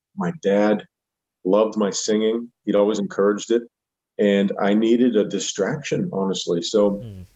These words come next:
Speaker 1: I decided that I'm gonna do a, an album and dedicate it to my father. And, um,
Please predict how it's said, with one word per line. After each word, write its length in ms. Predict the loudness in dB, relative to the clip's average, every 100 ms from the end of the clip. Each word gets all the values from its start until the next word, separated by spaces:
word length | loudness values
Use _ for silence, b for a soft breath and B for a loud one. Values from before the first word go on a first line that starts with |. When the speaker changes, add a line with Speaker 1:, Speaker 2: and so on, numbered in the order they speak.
| _ _ _ -10 -6
Speaker 1:
I 60 |
decided 680 | -4 -2 0 2 2 2 -2 -16 B B B
that 140 | 0 0
I'm 160 | 0
gonna 280 | 0 0 0
do 240 | 0 0 0
a, 60 | -6 _ -12 -8 -6
an 100 | -4
album 460 | 0 2 2 0 -2
and 240 | -4 -4
dedicate 480 | 0 -2 -2 -2 -2
it 140 | -2 -6
to 80 | -8
my 160 | -6 -6
father. 400 | -2 -2 0 -4 -6 _ _ _ _ _ _ _ _ _ _ _ -2
And, 500 | 0 4 2 2 2
um, 440 | 2 2 0 -2